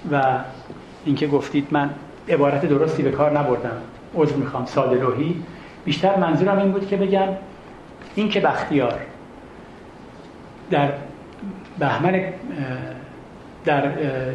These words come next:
دی پنجاه و هفت نخست وزیری رو پذیرفت، سوای اعتقادات سیاسیش دو جن-، یک جنبه مهم داشت و اون شجاعت ایلیش بود. این رو م-، در کتاب بهش اشاره کردم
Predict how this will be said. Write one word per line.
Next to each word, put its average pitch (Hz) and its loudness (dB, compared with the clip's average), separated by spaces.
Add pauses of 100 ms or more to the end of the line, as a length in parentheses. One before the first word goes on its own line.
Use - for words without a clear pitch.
(140)
دی 180 6
پنجاه 139 4
و 127 4
هفت 127 2 (340)
نخست 147 4
وزیری 131 2
رو 131 2
پذیرفت، 135 2 (300)
سوای 226 2
اعتقادات 135 2
سیاسیش 156 -2 (460)
دو 240 6
جن-، 165 2
یک 233 4
جنبه 170 4
مهم 160 2
داشت 156 2
و - 4
اون 185 4
شجاعت 175 4
ایلیش 117 -2
بود. - -14 (520)
این 190 6
رو 175 6
م-، 175 -2 (840)
در 135 0
کتاب 143 -2
بهش 143 -4
اشاره 131 -6
کردم 165 0